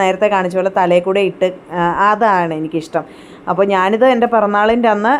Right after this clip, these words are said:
കേക്ക് മുറിക്കാൻ നേരത്ത് ചട്ടയും മുണ്ടും ഉടുത്താണ്. ഞാൻ actually ഒരു വീഡിയോയ്ക്ക് വേണ്ടിയിട്ടും എനിക്കൊരു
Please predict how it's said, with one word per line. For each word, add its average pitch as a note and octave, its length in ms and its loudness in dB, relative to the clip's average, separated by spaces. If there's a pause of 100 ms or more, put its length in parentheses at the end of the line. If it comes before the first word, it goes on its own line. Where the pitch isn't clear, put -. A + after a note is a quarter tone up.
(140)
കേക്ക് G3 280 0
മുറിക്കാൻ G3 360 0
നേരത്ത് G3 320 -2
ചട്ടയും F#3 260 0
മുണ്ടും F#3+ 200 0
ഉടുത്താണ്. F#3 360 0
ഞാൻ G#3 100 0 (280)
actually A3+ 340 0
ഒരു B3+ 160 2
വീഡിയോയ്ക്ക് A#3 540 2
വേണ്ടിയിട്ടും A3 460 -2 (520)
എനിക്കൊരു A3+ 340 2